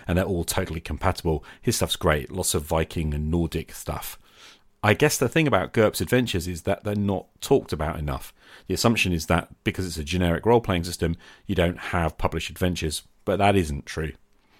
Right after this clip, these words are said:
Um, here are three titles to get you started, and I'll let you dive off and explore further. The Green Madonna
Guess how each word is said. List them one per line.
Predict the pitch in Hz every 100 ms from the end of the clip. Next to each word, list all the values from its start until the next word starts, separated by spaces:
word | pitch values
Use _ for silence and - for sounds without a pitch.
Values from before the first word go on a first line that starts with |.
| -
Um, | 104 104
here | 117 202
are |
three | - 160
titles | - 117 107 107 -
to |
get | - -
you | 80
started, | - 87 78 - 104 - - -
and | 78 78
I'll | 80
let | 82 -
you | 78 78 - -
dive | 80 80 78
off | 78 -
and | 78 76 - _ -
explore | - - 87 82 73
further. | - 80 76 73 - _ _ - - _ _ -
The | 104
Green | 143 160 131
Madonna | 104 104 101 170